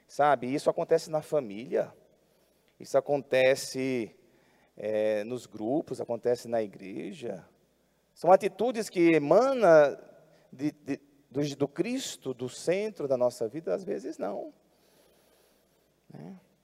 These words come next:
Então, ser parecido com Cristo é nos transformar em Cristo. Por isso que a palavra transformar aqui, e o período da quaresma é nos ajudar a essa, nessa transformação, é nos, nos ajudar a sermos,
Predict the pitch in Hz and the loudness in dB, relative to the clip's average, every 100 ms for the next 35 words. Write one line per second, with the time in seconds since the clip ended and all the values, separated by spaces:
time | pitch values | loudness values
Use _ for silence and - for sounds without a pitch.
0 | _ _ _ _ _ _ _ - 143 208 | _ _ _ _ _ _ _ -18 -6 -4
1 | 220 220 214 170 - - 220 190 180 185 | -2 -4 -8 -14 -12 -8 0 0 0 -6
2 | 185 175 156 185 208 - 190 196 202 175 | -4 -4 -4 -10 -12 0 2 4 2 -4
3 | 175 - 196 220 - 196 175 160 165 180 | -12 -2 2 2 4 8 8 8 0 2
4 | 131 101 95 - 92 - 95 85 80 - | 0 -4 -10 -18 -20 -18 -18 -18 -18 -16
5 | 104 - 147 151 165 156 156 - 160 151 | -16 -16 -18 -12 -2 0 0 -4 -10 -2
6 | 151 135 143 135 151 147 - - - 143 | -2 0 -2 -2 -4 -10 -12 -16 -10 0
7 | 165 175 180 175 151 143 180 180 170 170 | 2 2 2 8 10 10 8 6 0 2
8 | 175 180 180 170 165 165 175 165 170 170 | 2 2 0 0 2 2 2 2 4 0
9 | 175 170 165 170 165 170 185 - 190 196 | -4 -10 -10 -8 -8 -10 -10 -8 -8 -6
10 | 208 - - 170 202 _ _ _ _ _ | -10 -10 -12 -12 -16 _ _ _ _ _
11 | - 147 143 165 160 147 143 139 139 139 | -10 -10 -8 -8 -6 -4 -4 -4 -4 4
12 | 147 147 151 127 135 147 156 151 - 147 | 6 6 2 4 4 6 4 4 0 -2
13 | 156 170 175 180 165 - | 0 0 -2 -4 -6 -12